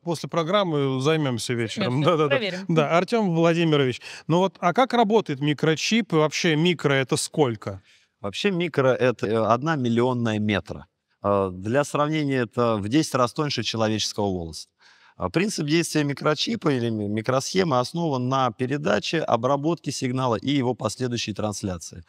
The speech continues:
Speaker 3: Цифровой сигнал сейчас вытесняет аналоговый, и это мы хорошо видим на примере, а, телевидения, которое как раз переходит в цифровой формат.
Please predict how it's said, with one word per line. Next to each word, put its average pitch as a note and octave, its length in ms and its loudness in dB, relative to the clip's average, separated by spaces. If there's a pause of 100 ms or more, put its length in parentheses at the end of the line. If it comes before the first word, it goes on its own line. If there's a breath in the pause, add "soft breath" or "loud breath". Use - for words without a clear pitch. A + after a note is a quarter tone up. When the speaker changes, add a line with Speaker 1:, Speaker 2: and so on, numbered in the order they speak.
(100)
Speaker 3:
Цифровой C3 600 0
сигнал A#2 420 -2
сейчас G#2+ 460 -2
вытесняет C3+ 640 -4
аналоговый, B2 600 0
и - 20 0
это A#2+ 240 0
мы A2 100 -2
хорошо B2 380 -2
видим A#2+ 240 -2
на G#2 100 -2
примере, A2+ 480 0 (300 loud breath)
а, G2+ 120 -4
телевидения, B2 680 -2
которое A2 420 -2
как F#2 160 -6
раз A2 160 -2
переходит F#2+ 360 -6
в - 40 -18
цифровой G2+ 360 -2
формат. F2+ 400 -6